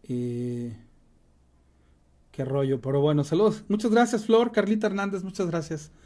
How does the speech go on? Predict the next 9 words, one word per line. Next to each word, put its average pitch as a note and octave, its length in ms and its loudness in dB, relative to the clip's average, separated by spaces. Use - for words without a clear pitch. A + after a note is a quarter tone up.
les C3+ 160 -8
agradezco C#3 380 -4
infinitamente, C3+ 760 -4
de B2+ 120 -6
verdad, B2+ 380 -6
a C#3 200 -8
todos G#3 260 2
los E3 140 -2
conectados, B2+ 800 -6